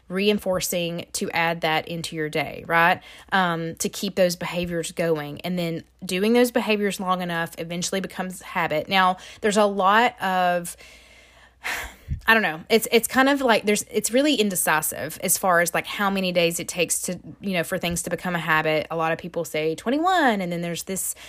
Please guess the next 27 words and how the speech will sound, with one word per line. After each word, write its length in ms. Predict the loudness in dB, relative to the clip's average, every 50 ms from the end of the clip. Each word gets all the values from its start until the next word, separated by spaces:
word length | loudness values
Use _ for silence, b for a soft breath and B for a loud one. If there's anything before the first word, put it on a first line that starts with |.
| B B
you 80 | -4 0
know, 300 | 0 2 2 4 2 2
a 120 | 2 0
lot 100 | -2 -2
of 60 | -2 -2
people 160 | -4 -4 0
say 160 | 2 4 4
sixty, 600 | 4 2 0 -2 -2 -4 -4 -2 -4 -4 -2 -2
and 80 | -2 -2
then 80 | -2 -2
a 40 |
lot 80 | -2 0
of 40 | 0
people 180 | 0 -2 -2
say 160 | 0 0 2 4
ninety. 560 | 4 4 4 4 4 2 2 2 2 -2 B B B B B 2
I 100 | 4 4
think 160 | 4 2 4 4
it 140 | 4 4
varies. 520 | 4 2 2 2 2 2 2 0 0 -2 -2 -2
I 80 | -4 -2
think 180 | -2 -4 -4
it 100 | -4 -6
depends 280 | -6 -8 -8 -8 -6 -6
on 100 | -6 -8
the 60 | -2
person 640 | 2 4 4 4 4 2 2 4 4 4 4 2 0